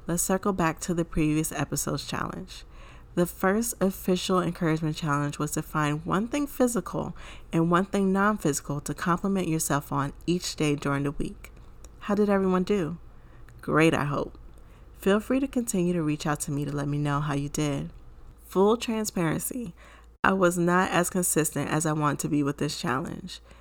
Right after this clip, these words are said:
Feel free to keep this going. I know I will because I think it's a great base to build on. Now, moving forward to this week's encouragement challenge.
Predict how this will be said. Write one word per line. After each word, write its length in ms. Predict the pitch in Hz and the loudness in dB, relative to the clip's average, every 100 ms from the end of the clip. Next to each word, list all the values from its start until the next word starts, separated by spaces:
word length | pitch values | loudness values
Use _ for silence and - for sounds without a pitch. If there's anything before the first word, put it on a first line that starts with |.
| - - | -20 -20
Feel 360 | - - 214 262 | -16 2 4 4
free 260 | - 226 | 2 2
to 80 | 214 | 2
keep 240 | - 175 | 0 -4
this 180 | - 156 | 0 -2
going. 500 | - 127 - - - - - | 2 0 0 -6 -10 -14 0
I 140 | 165 | 2
know 240 | 190 170 | 6 6
I 160 | 170 151 | 6 4
will 300 | - - - | 2 -4 -4
because 240 | - - 160 | -4 0 0
I 60 | |
think 220 | 175 175 | 0 0
it's 120 | 170 165 | 0 -2
a 80 | |
great 460 | 147 - 160 165 - | -4 2 2 2 0
base 320 | 156 147 - | 0 0 0
to 120 | - | -6
build 300 | 156 - - 226 | -4 -4 -6 -10
on. 280 | 233 196 - _ - - - | -12 -12 -14 _ -20 -20 0
Now, 200 | 180 190 | 4 6
moving 320 | 196 226 254 | 6 6 4
forward 340 | 240 190 185 185 | 4 6 6 4
to 120 | 185 | 2
this 240 | 175 - | 2 2
week's 200 | 160 - | 0 0
encouragement 520 | 156 160 143 147 147 | -6 -2 -2 -2 -4
challenge. 640 | 156 139 139 - 185 - | -4 -4 -2 -4 -10 -12